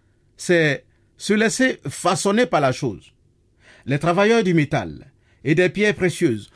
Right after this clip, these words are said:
sont mieux placés pour nous expliquer cela. Un gros caillou est taillé et modelé pour donner une forme à la pierre, et on obtient un magnifique bijou. La parole de Dieu nous met donc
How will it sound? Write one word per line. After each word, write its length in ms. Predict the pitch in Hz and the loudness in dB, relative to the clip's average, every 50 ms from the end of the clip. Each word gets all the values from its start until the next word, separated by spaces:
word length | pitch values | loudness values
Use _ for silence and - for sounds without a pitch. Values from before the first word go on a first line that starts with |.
| _ _ _ | _ _ _
sont 220 | - - 208 226 | -6 -2 0 2
mieux 240 | 202 190 226 262 269 | 4 4 4 4 2
placés 420 | - 233 208 190 160 - 233 240 220 | 2 0 -2 -2 -2 -2 -2 -2 -2
pour 340 | - - 180 180 - - | -2 -4 -4 -4 -4 -2
nous 340 | 185 220 233 202 151 113 143 | -2 0 0 0 0 -2 -2
expliquer 540 | 160 156 - - - 165 180 196 - 240 226 | -4 -4 -6 -8 -10 -8 -8 -6 -4 -6 -4
cela. 320 | 156 - 160 117 - - - _ _ _ _ _ _ _ _ - - - _ - | -2 -2 -2 -2 -4 -6 -12 _ _ _ _ _ _ _ _ -20 -20 -20 _ -2
Un 160 | 160 185 208 208 | 0 0 2 2
gros 220 | 160 214 226 - | 2 2 0 2
caillou 340 | - 214 208 208 226 247 - | 0 0 0 0 0 -2 -2
est 220 | - 175 165 - - | -2 -2 -2 -2 -2
taillé 360 | 156 151 135 123 107 - - _ _ _ _ _ _ | -2 -2 -2 -4 -6 -8 -10 _ _ _ _ _ _
et 120 | - 190 196 | 2 2 4
modelé 640 | 170 170 196 208 160 185 185 151 139 123 - - - _ _ _ _ _ - | 4 2 2 2 2 2 2 2 2 0 -2 -4 -10 _ _ _ _ _ 0
pour 320 | 160 170 170 156 - - | 2 2 2 2 0 -4
donner 460 | 127 110 170 175 180 175 175 180 180 - | -4 0 2 2 4 4 4 2 2 0
une 160 | 190 180 170 | 0 -2 -2
forme 460 | - - 165 165 165 165 165 165 160 - | 0 2 2 2 4 4 2 0 -2 -4
à 80 | 120 117 | -4 -4
la 140 | 120 143 | -2 -4
pierre, 680 | 147 - 160 151 131 117 104 92 80 64 64 - - _ _ _ _ _ _ _ _ - | -4 -2 0 0 0 0 -2 -6 -10 -12 -16 -18 -20 _ _ _ _ _ _ _ _ -2
et 80 | 143 | 2
on 140 | 160 165 170 | 2 4 4
obtient 420 | 175 170 - - 196 196 202 196 - _ _ _ _ _ | 2 0 0 0 0 0 0 -2 -6 _ _ _ _ _
un 100 | 170 165 | 0 2
magnifique 580 | 165 156 147 143 143 139 135 - 160 156 - - | 4 4 4 4 4 2 2 0 -4 -6 -6 -10
bijou. 400 | 107 95 127 127 110 110 113 107 - _ _ _ _ _ _ _ _ _ _ _ _ _ | -10 -8 -6 -6 -6 -6 -10 -12 -14 _ _ _ _ _ _ _ _ _ _ _ _ _
La 120 | - 123 123 | -6 -4 -2
parole 300 | - 160 165 185 220 196 | -2 -2 0 0 0 0
de 80 | 202 | -2
Dieu 320 | 175 175 226 247 254 240 - _ _ _ _ _ _ - | -2 0 0 0 0 0 -2 _ _ _ _ _ _ -2
nous 160 | 139 165 185 | 0 2 2
met 160 | 196 202 196 | 2 2 2
donc 400 | 170 208 233 247 226 - - - | 2 2 0 0 0 -2 -6 -16